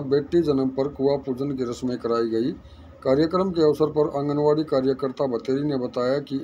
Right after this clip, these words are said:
एक बेटे के जन्म पर जो खुशियां मनाई जाती हैं, नवजात बेटी ध्रुवी के जन्म पर उन सभी रस्मों का निर्वहन किया गया। नवजात बच्चे की माता सोनिया एवं पिता प्रिंस के अलावा दादा नरेश, दादी कविता,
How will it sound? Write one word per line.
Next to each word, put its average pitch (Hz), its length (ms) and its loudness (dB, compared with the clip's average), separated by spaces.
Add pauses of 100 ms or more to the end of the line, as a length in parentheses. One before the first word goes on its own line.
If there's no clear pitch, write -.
एक 123 160 -4
बेटे 135 260 -2
के 143 140 -2
जन्म 127 260 -2
पर 127 180 -6
जो 123 220 -6
खुशियां 131 400 -6 (500)
मनाई 139 320 4
जाती 131 360 0
हैं, 131 260 -2 (500)
नवजात 156 540 4
बेटी 147 400 0
ध्रुवी 123 400 2
के 151 200 2
जन्म 135 340 0 (460)
पर 139 180 2
उन 151 160 2
सभी 156 340 4
रस्मों 143 340 2
का 139 140 2
निर्वहन 131 480 2
किया 123 260 0
गया। 120 380 2 (460)
नवजात 147 420 2
बच्चे 160 300 -2
की 147 140 -2
माता 143 320 -2
सोनिया 139 420 0
एवं 135 240 -2
पिता 139 320 0
प्रिंस 147 340 -4
के 147 120 -4
अलावा 120 440 2 (520)
दादा 143 340 4
नरेश, 139 460 2
दादी 135 300 0
कविता, 135 460 0